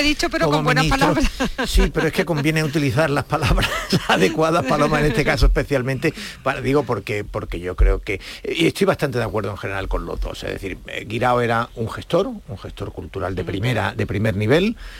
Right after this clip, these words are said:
Speaker 2: eh, respetado, eh, con, con, um, evidentemente con, con mucha competencia. Eso no significa ser un gran ministro. En su caso, además, fue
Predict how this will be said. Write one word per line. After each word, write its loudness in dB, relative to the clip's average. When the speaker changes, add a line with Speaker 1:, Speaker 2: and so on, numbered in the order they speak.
Speaker 2:
eh, -2
respetado, 0
eh, -2
con, -2
con, -2
um, -4
evidentemente 0
con, -2
con -2
mucha 0
competencia. 0
Eso 0
no 0
significa -2
ser 0
un -2
gran 0
ministro. 2
En 0
su -4
caso, 2
además, 2
fue 4